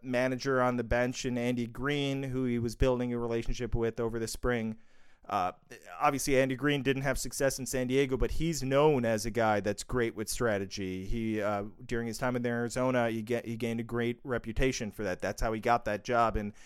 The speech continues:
in San Diego. So, uh, you know, if, did he have the right coaching staff around him to, uh, make up for any flaws he may have had about in-game strategy? Did he put in enough work with R and D to get,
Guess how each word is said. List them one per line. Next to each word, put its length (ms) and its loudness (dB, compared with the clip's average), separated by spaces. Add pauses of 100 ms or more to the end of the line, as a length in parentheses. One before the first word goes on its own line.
(200)
in 100 -6
San 240 0
Diego. 340 2
So, 320 0 (500)
uh, 140 -2 (380)
you 100 2
know, 260 -2 (400)
if, 240 -4
did 140 0
he 60 4
have 240 8
the 100 2
right 160 4
coaching 320 2
staff 260 2
around 380 4
him 360 2 (320)
to, 540 -2
uh, 240 -2
make 300 0
up 240 0
for 160 -2
any 260 -2
flaws 360 2
he 80 -4
may 100 0
have 160 -2
had 180 0
about 200 -2
in-game 340 -4
strategy? 560 0
Did 180 -8
he 60 -6
put 240 4
in 140 2
enough 240 0
work 340 6
with 160 0
R 160 6
and 100 -2
D 220 -2
to 140 -2
get, 320 2